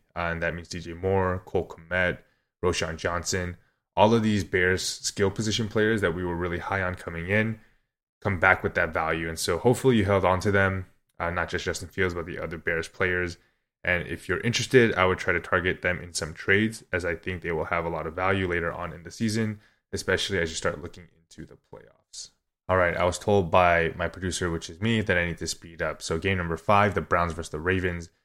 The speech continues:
My note for this is, is Deshaun Watson actually good? The Browns skill position players struggled mightily, uh, with the rookie quarterback in there. The Ravens defense is okay, uh, but they've given up a ton of fantasy points to a lot of other teams.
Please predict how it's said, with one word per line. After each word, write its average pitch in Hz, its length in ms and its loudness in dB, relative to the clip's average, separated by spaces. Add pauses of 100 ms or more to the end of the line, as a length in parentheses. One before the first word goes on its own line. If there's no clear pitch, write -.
(220)
My 95 60 -2
note 104 140 0
for 98 100 0
this 104 260 2
is, 90 400 0
is 87 140 -10
Deshaun 104 340 -2
Watson 95 380 2
actually 92 400 -2
good? 90 440 0 (420)
The 87 240 0
Browns 98 280 2
skill 90 180 0
position 92 360 -4
players 90 300 0
struggled 85 440 -2 (140)
mightily, 95 640 0 (140)
uh, 82 280 0
with 87 180 -8
the 85 360 0
rookie 92 200 -6
quarterback 85 460 0
in 87 140 -4
there. 85 300 2 (400)
The 85 60 -4
Ravens 101 300 4
defense 98 320 -2
is 87 420 -2 (120)
okay, 113 520 0 (240)
uh, 87 160 2
but 82 160 -4
they've 90 140 -2
given 127 220 2
up 143 80 0
a 110 60 2
ton 98 200 -2
of 92 60 -4
fantasy 87 280 -2
points 92 280 -6
to 87 80 -2
a - 20 2
lot 82 160 0
of 80 80 -4
other 82 180 -2
teams. 101 420 -6